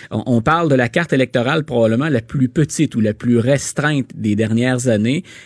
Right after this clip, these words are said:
la Pennsylvanie, le Wisconsin, le Michigan. Euh, dans une moindre mesure, on va, on va aussi parler d'un, d'un certain nombre d'autres États, la Floride.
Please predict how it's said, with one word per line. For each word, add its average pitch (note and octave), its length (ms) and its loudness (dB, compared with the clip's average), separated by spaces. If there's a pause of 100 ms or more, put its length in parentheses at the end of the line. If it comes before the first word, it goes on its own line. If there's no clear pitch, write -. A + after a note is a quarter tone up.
(100)
la F#2+ 100 -4
Pennsylvanie, B2+ 720 2
le C3 120 -2
Wisconsin, A#2+ 760 0
le A#2 120 2
Michigan. A#2+ 640 2 (400)
Euh, G#2+ 280 0
dans A#2+ 180 2
une C#3 120 2
moindre D3 300 2
mesure, C#3+ 480 2
on B2 80 4
va, A#2 320 2
on A#2 80 0
va A#2+ 80 2
aussi B2 260 0
parler C3 340 2
d'un, G#2+ 220 0
d'un G#2+ 140 0
certain A#2+ 320 -2
nombre C#3 160 0
d'autres B2+ 340 2
États, A#2+ 220 0
la G#2 100 -4
Floride. A#2 460 -2